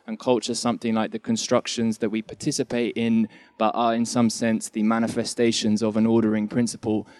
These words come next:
which can be more or less nutritious and sometimes, well, perhaps not nutritious at all, sometimes, um, controlling, sometimes stifling. So I'm gonna sweat a lot. I'm not made for these conditions, so, um,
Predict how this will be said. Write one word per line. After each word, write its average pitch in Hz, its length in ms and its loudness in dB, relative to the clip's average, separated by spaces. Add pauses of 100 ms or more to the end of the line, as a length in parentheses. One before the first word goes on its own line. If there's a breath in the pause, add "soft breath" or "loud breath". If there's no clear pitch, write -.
which - 220 -4
can 117 120 0
be 113 140 2
more 117 400 4
or 110 200 4
less 107 400 0
nutritious 107 680 0
and 107 120 -4
sometimes, 107 680 -2 (560 soft breath)
well, 110 200 0 (440)
perhaps - 260 -2
not 110 160 2
nutritious 104 680 -2
at 104 100 -8
all, 104 240 -6
sometimes, 104 580 -6
um, 104 320 -8 (480)
controlling, 107 720 2
sometimes 104 480 -6
stifling. 110 540 -4 (120)
So 107 360 -4 (520 loud breath)
I'm 120 80 -10
gonna 147 140 -2
sweat 135 400 0
a 127 60 -2
lot. 127 360 -2
I'm 113 140 4
not 113 140 2
made 113 240 0
for - 100 -10
these 113 180 -10
conditions, 117 600 0
so, 107 460 -4
um, 107 360 -10